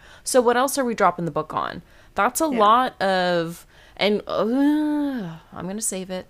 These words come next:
Speaker 1: I'm, this case makes me mad. On
Speaker 2: I know,
Speaker 1: very
Speaker 2: and I, I, I have a question, but I'll save it too, because it's about the investigation, but there's clearly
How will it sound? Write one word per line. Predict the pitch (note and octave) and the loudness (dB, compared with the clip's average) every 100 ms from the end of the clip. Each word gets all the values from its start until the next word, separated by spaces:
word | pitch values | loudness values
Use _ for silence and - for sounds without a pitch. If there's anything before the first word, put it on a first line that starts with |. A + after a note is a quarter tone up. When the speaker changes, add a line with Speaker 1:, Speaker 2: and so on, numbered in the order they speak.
| - | -14
Speaker 1:
I'm, | F3+ G#3 - | -12 -12 -10
this | G3+ A3 - - - _ | -6 -4 -4 -8 -14 _
case | - F#3 E3+ | -8 -6 -6
makes | D#3+ D3+ - | -8 -10 -10
me | D#3 | -14
mad. | - - - - - - - | -14 -14 -16 -18 -20 -20 -6
On | F3 E3 D#3+ | -4 -4 -2
Speaker 2:
I | A#3 | 2
know, | A3+ G#3 G3 | 4 4 2
Speaker 1:
very | - | 2
Speaker 2:
and | G#3+ | 2
I, | A#3 - | 0 0
I, | A#3 B3+ C#4 - | 0 0 -2 -4
I | C4+ | -2
have | C#4+ | -2
a | C4 | -4
question, | C4 B3 B3 - B3+ B3+ B3 | -4 -4 -4 -6 -4 -4 -4
but | A3+ | -2
I'll | A3+ | -2
save | B3 - G3+ G3+ | -2 0 0 0
it | G3+ - | -4 -8
too, | - - G#3+ G3 G#3 - - - | -8 0 0 0 -4 -8 -18 -2
because | B3 B3+ A#3+ - - | 2 4 2 -2 -2
it's | - A#3 | 2 4
about | C4 B3+ B3 B3+ | 4 4 2 0
the | C4+ A#3 | -4 -4
investigation, | A#3 A3+ G#3+ G#3+ - A#3 G#3 G3+ G#3 A#3 A3+ A3 | -2 -2 -2 -2 -2 -2 0 0 -2 -4 -4 -4
but | G#3+ | -2
there's | G#3 G3+ - | -2 -2 -6
clearly | - G#3 G#3+ A3+ A#3 A#3+ A#3 G3+ F#3 F#3 F#3+ A3+ | -6 -2 -2 0 0 0 0 0 -2 0 2 2